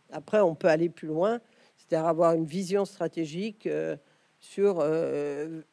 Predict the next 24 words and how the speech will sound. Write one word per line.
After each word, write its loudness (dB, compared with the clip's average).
dans -2
quels 0
univers 0
on 2
doit, 2
on -2
doit 0
investir, -4
qu'est-ce -8
qu'on -8
doit -4
continuer -6
à -2
protéger, -4
comment 6
on -2
fait 0
aujourd'hui 0
dans -2
ce -10
monde 0
qui -6
se -8
désindustrialise, -2